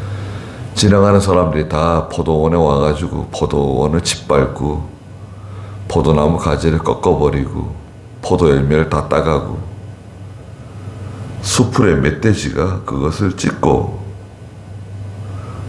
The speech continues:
들짐승들이 그것을 먹습니다.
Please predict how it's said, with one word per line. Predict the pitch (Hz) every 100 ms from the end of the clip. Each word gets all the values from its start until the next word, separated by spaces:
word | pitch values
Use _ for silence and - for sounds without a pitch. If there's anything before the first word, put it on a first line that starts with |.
| -
들짐승들이 | - 95 104 - 92 80 82 76 73 80 120 135 - - -
그것을 | - 71 73 -
먹습니다. | 85 78 - 69 65 -